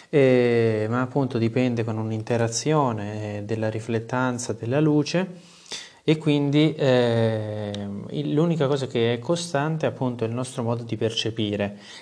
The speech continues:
il colore, perché come abbiamo visto sia di notte che di giorno percepiamo dei colori, anche se è una differenza di giorno tra vari colori e di notte tra scuro, meno scuro, eh, grigio, nero, così.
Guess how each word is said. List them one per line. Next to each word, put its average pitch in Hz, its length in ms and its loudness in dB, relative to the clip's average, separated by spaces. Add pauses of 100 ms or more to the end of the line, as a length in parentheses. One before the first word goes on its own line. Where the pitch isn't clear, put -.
il 107 120 -4
colore, 107 440 4
perché 110 280 -8
come 120 180 -4
abbiamo 120 280 0
visto 131 280 -4
sia 110 220 -2
di 113 140 -4
notte 117 420 -4
che 107 100 -4
di 127 120 -6
giorno 117 500 2
percepiamo 110 840 -4
dei 107 140 -4
colori, 107 420 0
anche 104 200 -8
se 107 160 -6
è 104 60 -2
una 104 240 -8
differenza 107 600 -8
di 104 200 -8
giorno 113 460 -2
tra 104 220 -4
vari 104 360 -2
colori 123 520 0 (240)
e 113 120 -4
di 113 100 -2
notte 110 380 -2
tra 104 340 -4 (160)
scuro, 117 600 2
meno 107 220 -4
scuro, 110 720 -2 (720)
eh, 107 540 4
grigio, 110 420 2
nero, 107 400 0
così. 107 480 -6